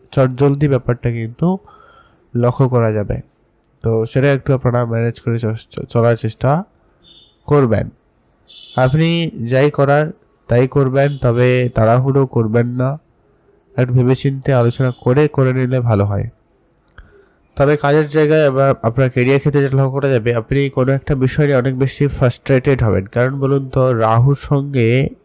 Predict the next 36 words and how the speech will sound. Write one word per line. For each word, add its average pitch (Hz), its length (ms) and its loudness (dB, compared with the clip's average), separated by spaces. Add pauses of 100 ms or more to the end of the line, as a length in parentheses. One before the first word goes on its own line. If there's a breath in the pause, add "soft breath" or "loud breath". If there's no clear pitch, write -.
(160)
মঙ্গল 117 380 0
রয়েছে, 95 380 -2
অতএব 123 300 0
সেই 131 220 -2
জায়গাটা 139 300 0
একটুখানি, 135 600 -4
আহ, 104 240 0
সমস্যা, 127 520 0
মাথা 117 300 -2
ব্যথা 131 420 -2 (800 soft breath)
এবং 127 340 0
আপনি 127 200 0
হুট 127 240 -4
করে 131 260 -4
রেগে 123 240 0
যাওয়ার 131 200 0
ব্যাপারগুলো 123 460 -2
আপনার 120 200 -4
ভিতরে 117 320 -6
চলে 107 220 -2
আসতে 113 260 -6
পারে, 123 200 -6
তো - 220 -14
সেটা 120 180 -4
একটু 117 360 -4 (100)
খেয়াল 107 380 0 (260)
রাখবেন। 104 600 -4 (1080 soft breath)
আপনাকে 151 500 0
কাজ 135 420 -4
নিয়ে 147 160 0
অনেক 139 240 -2
বেশি 131 280 -2
ট্রাভেল 123 460 -2
করতে 110 300 -2
হতে 107 200 0
পারে। 104 280 -8